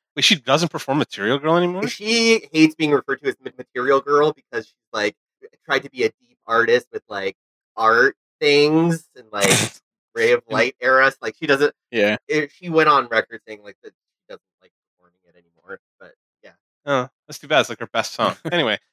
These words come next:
Speaker 3: There was some writing stuff I wanted to talk about.
Speaker 1: Do we have to? 'Cause, like, it just feels like we're gonna have a fight. <laughs>
Speaker 3: Well, we can, we can talk about bad writing stuff, too, but some stuff
Speaker 1: All
Speaker 3: I
Speaker 1: right,
Speaker 3: really
Speaker 1: good.
Speaker 3: liked. Like, I, I mean, the whole, you know, quote-unquote gang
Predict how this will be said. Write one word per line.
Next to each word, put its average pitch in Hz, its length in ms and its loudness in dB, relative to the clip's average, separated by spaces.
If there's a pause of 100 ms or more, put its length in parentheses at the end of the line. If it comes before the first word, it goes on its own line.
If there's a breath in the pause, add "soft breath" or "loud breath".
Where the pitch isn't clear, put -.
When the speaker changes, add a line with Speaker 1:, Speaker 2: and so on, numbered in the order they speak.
(220)
Speaker 3:
There 170 80 0
was 185 100 0
some 147 340 -2
writing 127 500 0
stuff - 300 -4
I - 60 -6
wanted 110 320 -4
to - 20 -20
talk 113 220 -2
about. 107 460 -2
Speaker 1:
Do 113 60 -20
we 107 40 -10
have 98 300 -2
to? 120 160 -6 (180)
'Cause, 104 140 -12
like, 95 180 0
it 120 100 -12
just 139 140 -4
feels 131 140 0
like 117 100 2
we're 107 100 -6
gonna 98 200 -4
have 98 80 -12
a - 120 -20
fight. 98 220 -10 (160)
<laughs> - 160 -6
Speaker 3:
Well, 196 400 0
we 196 100 2
can, 208 220 0
we 208 100 2
can 214 120 0
talk 180 200 0
about 143 220 0
bad 120 220 2
writing 113 280 2
stuff, 113 280 -6
too, 107 360 -8
but 120 240 -2
some 185 240 0
stuff 165 200 0
Speaker 1:
All 160 60 0
Speaker 3:
I 147 40 2
Speaker 1:
right, 135 80 0
Speaker 3:
really 127 300 4
Speaker 1:
good. 117 80 -2
Speaker 3:
liked. 113 360 2
Like, 113 220 0 (180)
I, 131 140 -6
I 170 60 2
mean, 170 400 0
the 143 160 2
whole, 156 440 0
you 117 80 -12
know, 107 60 -6
quote-unquote 123 500 -6
gang 117 460 0